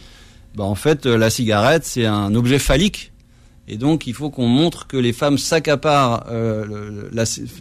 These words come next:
quand elles fument, elles s'accaparent, euh, le, le, le, le phallus des hommes, donc leur pouvoir.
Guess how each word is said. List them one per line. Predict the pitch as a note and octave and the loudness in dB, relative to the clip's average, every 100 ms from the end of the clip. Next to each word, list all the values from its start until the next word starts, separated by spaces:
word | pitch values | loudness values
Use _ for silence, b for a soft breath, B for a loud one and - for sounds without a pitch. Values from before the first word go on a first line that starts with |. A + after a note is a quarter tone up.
| A#2+ | -6
quand | C3 C3 | 0 0
elles | A#2 | 0
fument, | - F3+ | 2 2
elles | C3+ | 2
s'accaparent, | - E3 C#3 D3 D3 B2+ | 0 0 0 2 2 4
euh, | A#2 A2+ A#2 | 2 0 -2
le, | A2+ G#2+ | -4 -4
le, | G#2+ G2 | -8 -6
le, | A#2 | -6
le | A2+ A#2+ | -2 0
phallus | B2+ C#3 C#3+ | 2 4 4
des | A#2 A2+ | 2 2
hommes, | D#3+ D3 | 2 2
donc | C3+ C#3 | 0 0
leur | C3 - | -2 -4
pouvoir. | A2+ A#2 D#3+ C#3+ | -2 2 2 2